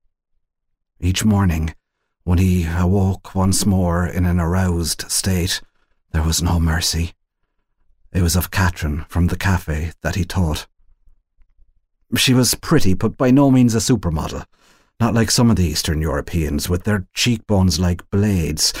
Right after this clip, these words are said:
and as Seamus was not himself hideous, he felt he might have a chance in forgiving light. All he had to do was string out a few words right in his mouth. He was in the cafe by now,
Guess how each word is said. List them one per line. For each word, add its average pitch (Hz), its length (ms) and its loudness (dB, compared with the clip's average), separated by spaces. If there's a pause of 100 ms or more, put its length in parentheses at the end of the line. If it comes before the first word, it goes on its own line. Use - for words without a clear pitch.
(160)
and 110 120 2
as 113 140 2
Seamus 139 520 2
was 107 180 -2
not 120 340 0
himself 113 760 0 (200)
hideous, 92 680 0 (540)
he 120 100 0
felt 120 280 2
he 107 80 2
might 107 200 2
have 101 120 0
a 101 40 0
chance 110 580 0 (120)
in 101 340 0
forgiving 98 540 -4
light. 76 380 -6 (1200)
All 110 140 2
he 98 80 2
had 95 160 0
to 85 80 -4
do 80 300 -2 (480)
was 85 140 -2
string 98 300 0
out 90 220 0
a - 40 -10
few 98 180 0
words 80 460 0
right 80 380 -4
in 78 80 -2
his 80 140 -4
mouth. 76 380 -6 (2500)
He 92 120 2
was 92 140 2
in 95 120 2
the 85 80 0
cafe 98 520 -2
by 80 200 -4
now, 85 320 -2